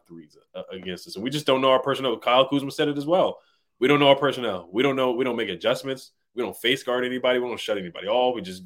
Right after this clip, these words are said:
go zone and let guys get wide open threes. So this is just a habitual thing. K C P,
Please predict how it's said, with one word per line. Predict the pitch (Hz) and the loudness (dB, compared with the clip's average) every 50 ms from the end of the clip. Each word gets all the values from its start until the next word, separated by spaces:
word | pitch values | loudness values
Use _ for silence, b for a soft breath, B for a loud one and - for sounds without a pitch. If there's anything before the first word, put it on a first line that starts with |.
| 92 87 92 | -18 -12 -8
go | 98 98 95 90 | -6 -6 -6 -6
zone | - 110 117 127 127 127 127 123 123 - _ _ _ _ _ _ _ _ _ _ | -4 -4 -2 0 0 0 -2 -4 -6 -10 _ _ _ _ _ _ _ _ _ _
and | 95 104 104 | -6 -4 -2
let | 117 123 120 | -2 0 2
guys | 123 120 123 120 117 | 4 4 4 2 2
get | 117 123 120 | 0 0 2
wide | 123 123 131 | 4 4 4
open | 135 131 131 | 2 0 -4
threes. | - 143 160 165 123 95 87 - | -4 -4 -2 -2 -2 -4 -6 -8
So | 95 107 | -6 -4
this | 139 147 - | -4 -4 -4
is | 151 131 | -6 -8
just | 123 127 120 | -8 -6 -4
a | 123 104 95 | -4 -4 -2
habitual | 101 107 95 87 127 127 127 - 131 131 123 | -4 -6 -6 -4 -4 -6 -4 -6 -8 -8 -8
thing. | - 131 131 127 127 127 - _ _ _ _ _ _ _ | -6 -8 -6 -6 -8 -10 -14 _ _ _ _ _ _ _
K | - - 143 147 | -2 0 2 2
C | 147 147 - 135 | 2 0 -2 -4
P, | - - 139 139 139 143 147 151 151 147 | -2 -2 0 2 2 2 2 0 0 -4